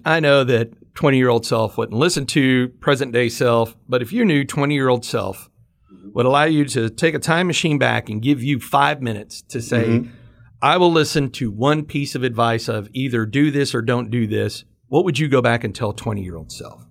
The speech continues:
Speaker 2: I'd probably, I mean, be patient. You know, that was my hardest thing, was patience back in that time. Twenty year, twenty-two, twenty-year-old self, I had stopped playing football, played rugby, fractured my back, bl-, um,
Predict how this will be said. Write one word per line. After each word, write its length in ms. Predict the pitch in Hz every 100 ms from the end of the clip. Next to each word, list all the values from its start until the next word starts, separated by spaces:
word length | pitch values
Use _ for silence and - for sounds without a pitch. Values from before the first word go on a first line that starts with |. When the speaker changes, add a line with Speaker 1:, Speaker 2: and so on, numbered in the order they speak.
| - _
Speaker 2:
I'd 200 | 226 -
probably, 680 | - 127 160 156 110 104 101 -
I 120 | 117
mean, 720 | 110 107 101 95 95 - 98
be 160 | 85 135
patient. 560 | - 92 113 - - - _ _ _ _ -
You 120 | 90
know, 380 | 90 98 117 123
that 200 | 110 113
was 180 | 104 113
my 160 | 98
hardest 440 | 95 110 104 87 -
thing, 380 | 95 147 92
was 140 | 76 -
patience 520 | - 104 127 76 -
back 300 | 92 90 -
in 80 | 90
that 220 | 87 85
time. 420 | 98 85 85 85 - - _ _ -
Twenty 260 | 139 127
year, 260 | 113 113 82
twenty-two, 720 | - 131 120 - 123 117 117
twenty-year-old 560 | 117 117 110 107 104 95
self, 420 | 110 107 107 104
I 100 | 98
had 160 | 90 -
stopped 340 | 113 101 -
playing 200 | 104 95
football, 440 | - 98 101 98
played 180 | 95 95
rugby, 400 | 87 98 92 95
fractured 460 | 87 101 98 - 98
my 120 | 92
back, 380 | 87 92 92 90
bl-, 220 | 95 104
um, 500 | 104 90 90 85